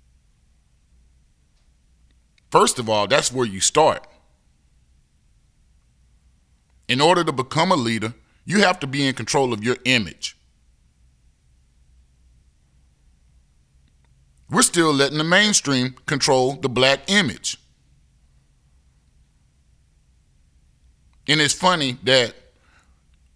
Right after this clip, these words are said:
things that we can't do, the mainstream can do.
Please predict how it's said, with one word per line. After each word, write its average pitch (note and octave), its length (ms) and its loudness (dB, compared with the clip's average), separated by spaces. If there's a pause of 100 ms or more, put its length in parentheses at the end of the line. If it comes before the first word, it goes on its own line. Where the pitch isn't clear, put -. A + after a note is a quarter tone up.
(180)
things E3+ 300 0
that C3 160 0
we D#3 180 -2
can't C#3+ 400 -2
do, A#2 240 -4 (1800)
the C#3 100 0
mainstream D3+ 680 2
can C#3 160 -2
do. C3+ 340 2